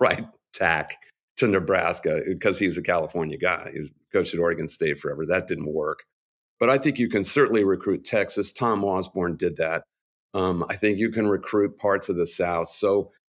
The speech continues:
what he said is, when you get these kids from other areas in there, they'll take 'em home, take 'em to see their parents. They'll have steak and corn on the cob and, and love 'em up, and they'll become part of the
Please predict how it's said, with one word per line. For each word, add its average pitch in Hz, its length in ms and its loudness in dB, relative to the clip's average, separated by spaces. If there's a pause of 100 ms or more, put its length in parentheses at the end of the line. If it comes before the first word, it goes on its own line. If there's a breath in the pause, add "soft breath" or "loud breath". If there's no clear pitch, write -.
(280)
what 143 180 4
he 196 100 4
said 123 280 4
is, 104 180 0
when 120 140 4
you 120 80 2
get 151 220 0
these 113 160 0
kids - 240 0
from 104 180 0
other 117 280 4
areas 82 300 -2
in 85 120 -4
there, 85 280 -4 (200 soft breath)
they'll 143 120 4
take 139 280 2
'em 92 140 0
home, 98 400 2
take 104 240 2
'em 101 120 2
to 95 80 2
see 104 200 0
their 90 180 2
parents. 95 640 0
They'll 92 200 2
have 92 220 2
steak 101 500 2
and 87 240 0 (300)
corn 113 220 4
on 101 100 4
the 92 80 2
cob 90 540 2
and, 87 260 -2 (400)
and 98 140 2
love 110 320 6
'em 98 160 0
up, 95 260 0 (300)
and 117 180 4
they'll 120 120 6
become 143 540 2
part 131 300 2
of 120 60 2
the 113 140 0